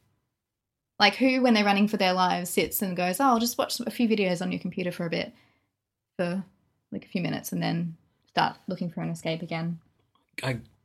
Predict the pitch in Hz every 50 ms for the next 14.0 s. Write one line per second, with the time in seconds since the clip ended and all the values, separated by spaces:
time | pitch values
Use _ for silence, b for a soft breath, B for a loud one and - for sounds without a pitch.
0 | _ _ - 127 131 123 - 135 131 123 113 110 110 110 - - 127 123 143 160
1 | 156 - - - 110 98 - - - 123 117 113 113 107 - - 104 101 - -
2 | - 110 107 104 95 110 101 92 - - 90 92 101 - _ _ _ _ _ _
3 | _ 101 95 104 95 98 98 98 - _ _ _ - 339 349 269 214 151 - -
4 | - 180 - 131 - 185 - 240 233 247 226 208 - - 143 - 175 202 - 143
5 | 131 135 139 147 - 117 123 127 123 113 107 113 123 117 117 120 127 131 127 117
6 | 120 127 110 104 98 - - _ _ _ - 107 98 104 98 98 - - - -
7 | 104 104 101 98 - 104 104 - - - - - 107 - _ _ - 135 123 127
8 | - _ - 240 226 170 - - 170 - _ _ _ _ _ _ - 135 170 208
9 | - - 254 240 233 233 226 233 - - _ _ _ _ _ _ _ _ _ _
10 | _ _ _ _ _ _ _ _ - 143 143 294 277 247 - - - - - -
11 | _ _ _ _ _ _ - 226 214 254 240 240 240 - - 262 247 233 233 226
12 | 214 220 - - 220 202 196 190 185 190 185 - 185 180 175 - - 180 175 170
13 | 165 - - - _ _ _ _ _ _ _ - 220 - - 208 190 190 185